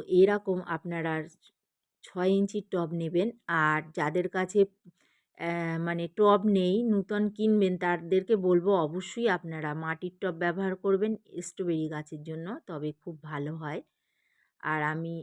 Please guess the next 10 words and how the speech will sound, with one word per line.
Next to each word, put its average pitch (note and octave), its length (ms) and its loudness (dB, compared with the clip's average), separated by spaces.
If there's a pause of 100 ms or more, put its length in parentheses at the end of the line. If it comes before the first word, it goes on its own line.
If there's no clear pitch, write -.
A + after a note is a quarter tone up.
(160)
আমার E3+ 300 -2
কাছে F3+ 260 -2
প্লাস্টিকের F#3 640 -4
টব F3 220 -2
আছে E3+ 280 -2
বলে E3 300 0
আমি D#3+ 300 -2
প্লাস্টিকের D#3+ 680 -8
টবে E3 260 -2
বসাচ্ছি। E3 680 -8